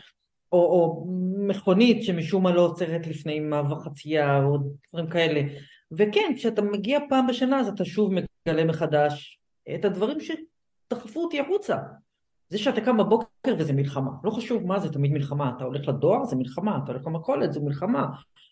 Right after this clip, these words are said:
אתה, אתה רק, ה-, היציאה שלך מהבית היא מלחמה, אתה עולה לאוטובוס. זה פשוט דברים, אה, אה,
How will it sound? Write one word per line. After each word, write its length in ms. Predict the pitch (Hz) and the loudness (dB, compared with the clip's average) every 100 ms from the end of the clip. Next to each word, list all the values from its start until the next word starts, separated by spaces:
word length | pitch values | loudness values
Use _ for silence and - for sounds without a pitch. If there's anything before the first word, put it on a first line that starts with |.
| _ | _
אתה, 220 | 175 - | -4 -2
אתה 140 | 196 | 2
רק, 240 | 220 269 320 | 2 2 2
ה-, 400 | 302 233 233 - | 2 2 0 2
היציאה 340 | 190 196 247 | 2 4 2
שלך 160 | - - | 0 -2
מהבית 440 | 247 214 247 254 | 2 4 4 4
היא 100 | 233 | 2
מלחמה, 260 | 214 214 247 | 0 2 2
אתה 80 | 175 | 2
עולה 140 | 156 | 4
לאוטובוס. 600 | 185 - - - 339 165 139 - - _ _ _ _ | 4 0 -4 -2 -2 -2 -4 -10 -20 _ _ _ _
זה 220 | 165 208 - - | 2 2 0 -2
פשוט 300 | 214 214 302 - - _ _ _ _ - | 0 0 -2 -6 -20 _ _ _ _ -2
דברים, 440 | 185 202 254 247 | 2 4 6 6
אה, 60 | 247 | 8
אה, 1080 | 233 220 214 202 190 165 170 - - 196 | 6 6 4 4 2 2 0 -2 -10 -8